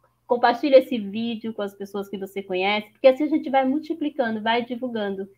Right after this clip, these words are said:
até todo mundo, né, Paola, seguir esses recadinhos, essas dicas, e a gente diminuir, diminuir, porque, gente, o sus não dá mais conta de tratar de tanta doença. A gente tem que começar agora <laughs> a se cuidar, se prevenir mesmo, né?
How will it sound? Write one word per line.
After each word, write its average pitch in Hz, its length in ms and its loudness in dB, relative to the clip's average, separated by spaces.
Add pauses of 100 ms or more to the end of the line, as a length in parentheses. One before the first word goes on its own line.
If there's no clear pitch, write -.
(240)
até 247 540 4
todo 359 280 0
mundo, 339 280 2
né, 359 240 2
Paola, 247 400 2
seguir 247 300 -2
esses 254 200 -2
recadinhos, 233 540 -2
essas 233 320 -4
dicas, 523 640 4 (120)
e 285 100 -4
a 311 40 0
gente 302 240 0
diminuir, 311 880 2
diminuir, 285 540 -4
porque, 240 180 -2
gente, 233 340 -2
o 220 60 -8
sus - 640 -14 (500)
não 214 80 -4
dá 233 100 2
mais 294 220 0
conta 190 340 -8
de 190 80 -12
tratar 208 440 -6 (100)
de - 60 -20 (100)
tanta 262 320 4
doença. 202 560 -8 (260)
A 202 60 -8
gente 220 200 -4
tem 240 80 -2
que - 40 -14
começar 226 300 4
agora 240 300 10
<laughs> - 520 -6
a - 40 -20
se 392 120 6
cuidar, 269 680 6 (440)
se 294 80 0
prevenir 294 580 8
mesmo, 220 400 -2
né? 247 320 -4